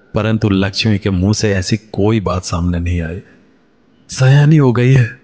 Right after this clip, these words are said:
अब हर चीज को हल्के से लेना भी तो खतरा मोल लेने जैसा होगा। ऐसे ही चुप भी तो रहा नहीं जा सकता। क्या जाने कभी किसी की जातियां सहते हुए भी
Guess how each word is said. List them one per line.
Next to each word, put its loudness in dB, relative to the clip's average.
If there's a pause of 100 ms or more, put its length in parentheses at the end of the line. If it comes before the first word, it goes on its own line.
अब 0
हर 0
चीज -2
को -2
हल्के -2
से -4
लेना -2
भी 0
तो -4
खतरा -4
मोल 0
लेने -2
जैसा -2
होगा। -4 (1000)
ऐसे 0
ही 4
चुप -2
भी 2
तो 0
रहा 0
नहीं 2
जा 2
सकता। -8 (720)
क्या 0
जाने 2
कभी 0
किसी -4
की 0
जातियां -4
सहते -2
हुए 2
भी 0